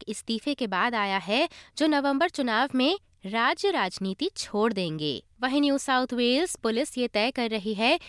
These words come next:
कि क्या प्रदर्शन पर प्रतिबंध को दो हफ्ते और बढ़ाया जाए। आपको बता दूं कि ये कदम बॉन्डाई बीच गोलीकांड के बाद लागू किया गया था। इस मुद्दे पर कमिश्नर मैल लेनियल छह जनवरी को निर्णय लेंगे।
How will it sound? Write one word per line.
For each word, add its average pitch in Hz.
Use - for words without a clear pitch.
कि 339
क्या 302
प्रदर्शन 226
पर 277
प्रतिबंध 208
को 285
दो 285
हफ्ते 254
और 233
बढ़ाया 175
जाए। 160
आपको 247
बता 269
दूं 339
कि 302
ये 277
कदम 269
बॉन्डाई 277
बीच 311
गोलीकांड 254
के 285
बाद 226
लागू 185
किया 196
गया 156
था। 143
इस -
मुद्दे 285
पर 339
कमिश्नर 247
मैल 247
लेनियल 254
छह 302
जनवरी 220
को 294
निर्णय 214
लेंगे। 170